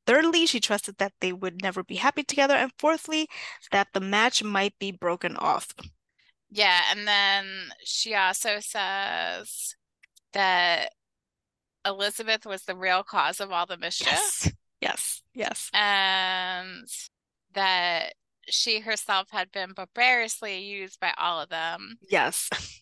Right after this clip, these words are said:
Speaker 2: <laughs> And nothing could console and nothing could appease her,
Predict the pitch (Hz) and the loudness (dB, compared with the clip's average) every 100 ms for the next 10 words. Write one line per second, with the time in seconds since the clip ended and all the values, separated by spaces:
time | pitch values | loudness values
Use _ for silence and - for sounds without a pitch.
0 | _ 214 214 - - - - 214 - 220 | _ -2 -2 -6 -18 -4 -2 2 2 2
1 | 220 220 - - _ - - - - 214 | 0 -4 -12 -14 _ -16 -16 -16 -8 2
2 | 208 214 226 233 220 - 208 - 190 185 | 2 4 0 -2 -14 -12 -10 -4 -2 0
3 | 180 - 190 180 208 190 208 175 - 175 | 0 0 0 0 -2 -8 -4 -4 -4 -6
4 | 175 208 - 78 - | -2 0 2 4 2